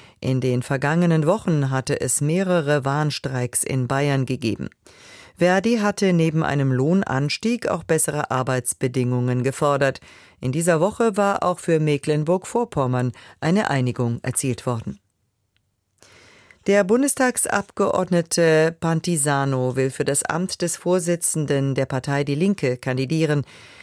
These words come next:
Entsprechend äußerte sich der sechsundvierzigjährige auf seiner Homepage. Pantisano strebt damit die Nachfolge des scheidenden linken Chefs Van Aken an.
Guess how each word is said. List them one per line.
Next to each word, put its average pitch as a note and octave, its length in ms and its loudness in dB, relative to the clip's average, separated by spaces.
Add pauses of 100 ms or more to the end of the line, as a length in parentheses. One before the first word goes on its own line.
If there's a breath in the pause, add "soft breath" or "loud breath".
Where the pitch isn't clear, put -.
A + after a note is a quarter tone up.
(140 loud breath)
Entsprechend G#3 680 -2
äußerte F#3+ 480 2
sich C3+ 240 -2
der C3 140 0
sechsundvierzigjährige C#3 1200 -2
auf A#2+ 100 -2
seiner D3 320 0
Homepage. B2+ 640 -2 (480 loud breath)
Pantisano C3 640 0
strebt E3+ 400 -2
damit D3+ 260 0
die C#3+ 100 0
Nachfolge C#3+ 720 0
des C#3+ 240 0
scheidenden D3 520 0
linken D3 360 0
Chefs - 400 -4
Van F#3 220 0
Aken B2+ 340 -4
an. A#2 240 -4